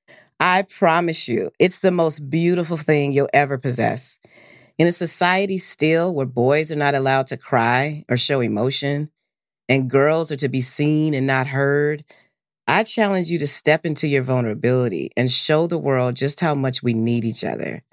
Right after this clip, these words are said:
If you're listening for the first time and you are not familiar with me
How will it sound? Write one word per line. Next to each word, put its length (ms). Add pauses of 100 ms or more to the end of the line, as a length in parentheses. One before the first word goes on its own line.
(600)
If 140
you're 100
listening 340
for 120
the 80
first 360
time 460
and 100
you 120
are 40
not 280
familiar 420
with 160
me 300